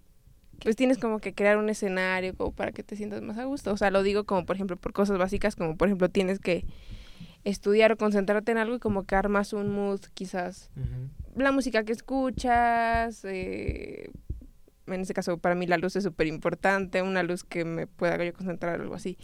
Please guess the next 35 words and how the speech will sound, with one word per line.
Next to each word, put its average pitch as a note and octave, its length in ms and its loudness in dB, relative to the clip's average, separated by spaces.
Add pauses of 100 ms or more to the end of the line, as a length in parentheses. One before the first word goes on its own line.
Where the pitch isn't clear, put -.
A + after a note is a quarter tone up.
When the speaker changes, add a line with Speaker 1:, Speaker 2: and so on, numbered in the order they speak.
(140)
Speaker 2:
Sí, - 160 -10
Speaker 1:
¿Tú A#3 80 -2
tienes A#3+ 180 4
Speaker 2:
sí. A#3 40 4
Speaker 1:
algún G3+ 200 2
ritualito G3 640 -2
ahí? G3 280 -2 (500)
Speaker 2:
Mm, C3 1400 -2 (140)
antes C#3+ 280 -2
de E3 80 -2
subir, C#3+ 520 -4
eh, A2+ 220 -2
me G#2+ 120 -4
persino. A2 400 -6 (560)
Me - 80 -10
persino C#3 580 -4
y A2+ 500 -2
me A2 100 -2
concentro B2 640 -4
y G#2 320 -8
trato C3+ 280 0
de C3 80 2
no B2 120 0
ver B2+ 100 4
a A#2 60 2
la G#2 80 -6
gente. A2+ 260 -12 (380)
En C3 280 2
las C3+ 120 0
primeras F3+ 240 2
canciones D#3 340 2
me B2+ 100 0
pongo C#3+ 200 -4
muy C#3 120 -2
nervioso B2+ 340 -2